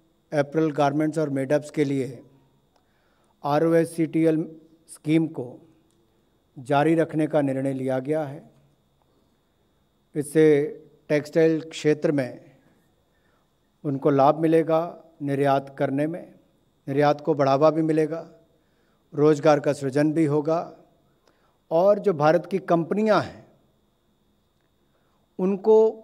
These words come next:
कम्पीट करने के लिए दुनिया भर की कंपनियों से इससे बल मिल पाएगा,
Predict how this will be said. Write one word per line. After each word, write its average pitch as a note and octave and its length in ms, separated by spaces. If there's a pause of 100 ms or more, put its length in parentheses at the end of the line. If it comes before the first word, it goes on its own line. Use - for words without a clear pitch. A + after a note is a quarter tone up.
(160)
कम्पीट F3 480
करने F3 340
के F3+ 100
लिए F#3 80
दुनिया E3 320
भर D3+ 140
की D#3+ 120
कंपनियों D3 520
से C#3+ 480 (1040)
इससे F#3 280
बल D#3+ 280
मिल E3+ 160
पाएगा, C3+ 540